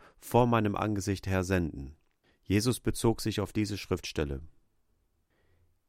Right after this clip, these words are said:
Jetzt nicht Maleachi Kapitel vier, das ist für eine andere Zeit. Maleachi Kapitel drei war damals: „Ich sende meinen Botschafter vor meinem Angesicht her.“ Maleachi Kapitel vier:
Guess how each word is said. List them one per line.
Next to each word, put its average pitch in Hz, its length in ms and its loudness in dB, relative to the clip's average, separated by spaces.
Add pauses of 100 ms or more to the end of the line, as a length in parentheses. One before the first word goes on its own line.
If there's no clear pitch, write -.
(260)
Jetzt 95 320 0
nicht 110 220 0
Maleachi 87 640 2
Kapitel - 420 -2
vier, 110 480 -2
das 92 240 0
ist - 180 -6
für 101 140 0
eine 98 220 0
andere 87 400 2
Zeit. 69 400 -8 (460)
Maleachi 87 500 2
Kapitel - 420 0
drei 92 480 2
war 80 240 -2
damals: 95 540 0 (280)
„Ich - 180 -4
sende 117 300 2
meinen 90 400 2
Botschafter 101 680 0
vor 104 280 2
meinem 95 320 0
Angesicht 85 580 -4
her.“ 69 280 -4 (680)
Maleachi 90 560 2
Kapitel 90 400 2
vier: 120 420 2